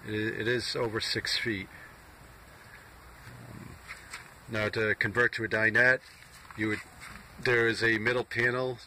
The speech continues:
taked out and the side dinette is on this side. Here's the view to the front. There's lights.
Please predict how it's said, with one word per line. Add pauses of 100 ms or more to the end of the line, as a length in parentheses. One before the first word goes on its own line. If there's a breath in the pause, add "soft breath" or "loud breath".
taked
out
and
the
side
dinette
is
on
this
side. (1900 loud breath)
Here's
the
view
to
the
front. (1900 loud breath)
There's
lights.